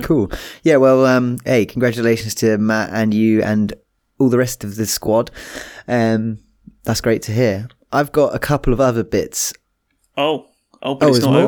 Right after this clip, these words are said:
Speaker 2: over 'cause we've got another
Speaker 1: But
Speaker 2: paper
Speaker 1: wait,
Speaker 2: out too.
Speaker 1: there's still more.
Speaker 2: Yeah. Uh, in Toxicon X, which is open access, you can go read this one, all typeset and nice. Um, headed up by, uh, Andrew Durso. Um, I was one of,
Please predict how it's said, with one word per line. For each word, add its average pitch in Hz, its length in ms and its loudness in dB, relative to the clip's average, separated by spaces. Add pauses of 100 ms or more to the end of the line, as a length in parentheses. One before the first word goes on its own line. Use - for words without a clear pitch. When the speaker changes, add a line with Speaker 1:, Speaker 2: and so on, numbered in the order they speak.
(120)
Speaker 2:
over - 160 -14 (260)
'cause 135 140 -2
we've 139 80 -2
got 156 100 0
another 151 240 -2
Speaker 1:
But 165 180 -4
Speaker 2:
paper - 120 -4
Speaker 1:
wait, 113 160 -2
Speaker 2:
out - 40 -20
too. 151 120 -4
Speaker 1:
there's - 120 2
still - 280 -6
more. 277 420 -4 (920)
Speaker 2:
Yeah. 127 300 -2 (540)
Uh, 160 440 4
in 160 200 -4
Toxicon 165 540 -2
X, - 580 -6 (160)
which 160 180 -2
is 165 140 0
open 135 240 -2
access, 120 360 -6
you 113 80 -8
can 131 180 -6
go 120 120 -4
read 113 240 -4
this - 220 -8
one, 113 120 -6
all 110 140 -10
typeset - 500 -8
and 123 140 -8
nice. 120 340 -8 (480)
Um, 123 760 -2 (220)
headed 147 240 0
up - 180 -4
by, 123 260 0
uh, 117 280 0
Andrew 127 200 -6
Durso. 131 540 -2 (420)
Um, 131 540 0
I 120 160 -2
was 123 140 -4
one 131 260 0
of, 127 380 -4